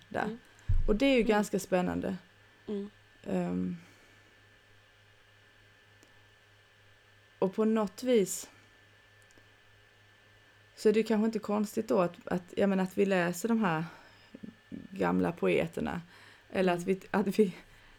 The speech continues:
Speaker 1: vi upplever själva i våra samtal att vi ibland liksom talar i gåtor. Eller,
Speaker 2: Mm.
Speaker 1: alltså,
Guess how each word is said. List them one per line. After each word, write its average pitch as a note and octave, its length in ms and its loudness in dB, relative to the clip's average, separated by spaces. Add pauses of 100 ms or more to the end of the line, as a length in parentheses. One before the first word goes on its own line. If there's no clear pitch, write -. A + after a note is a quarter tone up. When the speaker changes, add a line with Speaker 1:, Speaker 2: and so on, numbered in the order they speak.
Speaker 1:
vi F#3+ 320 -2
upplever G3+ 380 2
själva F#3+ 420 2
i F#3 40 2
våra G3+ 200 0
samtal G#3+ 420 -2
att F3 120 -2
vi F#3 100 0
ibland F3+ 340 0
liksom F3 340 -4
talar F3 420 -2
i E3+ 180 -2
gåtor. G3 520 0 (120)
Eller, F3+ 360 0 (500)
Speaker 2:
Mm. G#3+ 200 -2
Speaker 1:
alltså, G3 460 2